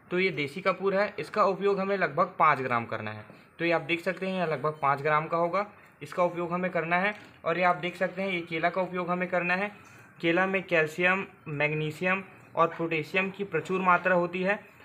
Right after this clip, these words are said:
तो इसका हमें उपयोग में लाना है। तो आप देख सकते हैं, ये हमारे पास दो चीज़ें हैं, केला और कपूर। तो इसको हम ये चीरा लगा देते हैं, थोड़ा गहराई से इसको हम चीरा लगाएंगे, फिर इसके अंदर हम इसको डाल के अपने पशु को दे देंगे।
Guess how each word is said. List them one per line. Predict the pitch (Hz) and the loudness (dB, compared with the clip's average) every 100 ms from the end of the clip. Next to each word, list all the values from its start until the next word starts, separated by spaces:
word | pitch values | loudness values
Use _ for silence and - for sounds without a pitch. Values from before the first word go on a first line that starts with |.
| - | -4
तो | 175 | -2
इसका | 165 - | -2 0
हमें | 180 160 208 | -2 0 -2
उपयोग | 185 139 135 | -2 -4 -6
में | 123 156 | -2 0
लाना | 185 139 110 | 2 2 0
है। | 98 - - - - | -6 -16 -20 -20 -2
तो | 190 | 4
आप | 180 | 4
देख | 160 196 | 4 -2
सकते | - 202 - | 0 -2 0
हैं, | 202 | 0
ये | 202 | 2
हमारे | 175 156 147 | 2 2 2
पास | 151 151 | 2 0
दो | 131 160 | 0 -6
चीज़ें | 175 185 185 | -4 -4 -2
हैं, | 190 208 - - - - | -2 -2 -4 -20 -20 -10
केला | 160 160 185 226 - - - | -4 0 2 0 -4 -20 -4
और | 160 165 | -2 0
कपूर। | 135 117 104 - - - - | -4 -4 -12 -14 -20 -20 -4
तो | 202 | 0
इसको | 196 202 | 0 0
हम | 214 208 208 | 0 2 0
ये | 208 226 - - - - - - | 0 -2 -8 -20 -20 -20 -20 -2
चीरा | 180 196 | 2 4
लगा | 208 190 190 | 4 6 6
देते | 190 190 196 | 4 0 0
हैं, | 214 214 | 0 0
थोड़ा | 180 170 | 2 4
गहराई | 143 139 147 180 | 4 6 6 4
से | 202 | -2
इसको | 190 196 | -4 -2
हम | 190 | -2
चीरा | 190 185 190 | -2 2 2
लगाएंगे, | 185 180 185 208 233 - - - - - | 4 4 2 -2 -6 -18 -20 -20 -20 -12
फिर | - 180 | -2 0
इसके | 175 - | 0 2
अंदर | 180 170 170 | 2 2 0
हम | 160 | 0
इसको | 147 - 262 254 - - 139 | -2 2 2 2 -14 -18 0
डाल | 147 135 | 4 4
के | 135 | 4
अपने | 156 143 | -2 -2
पशु | 170 127 127 | -4 -4 -6
को | 117 202 | -2 0
दे | 170 | 0
देंगे। | 117 101 95 | -2 -4 -12